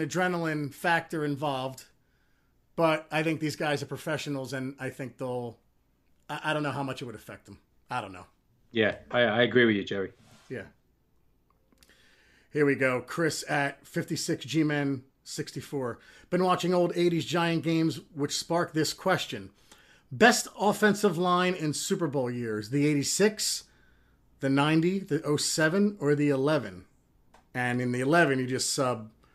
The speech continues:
Speaker 1: Boss at center for O'Hara. So out of those four, Chris, which one do you think was the best line? And I'll tell you if I agree.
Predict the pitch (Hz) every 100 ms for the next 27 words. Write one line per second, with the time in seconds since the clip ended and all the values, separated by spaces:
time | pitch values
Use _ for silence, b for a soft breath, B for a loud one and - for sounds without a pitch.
0 | _ 123 139 135 - 113 - 139 127 117
1 | - b b b b b - - 135 120
2 | 113 110 - - 117 117 113 95 - -
3 | - 117 113 147 160 170 170 180 - -
4 | 254 180 - 143 117 - - - _ _
5 | _ _ _ _ _ - 120 165 - 175
6 | 156 147 156 160 143 147 120 123 135 -
7 | 127 117 117 113 - 123 117 123 117 117
8 | 110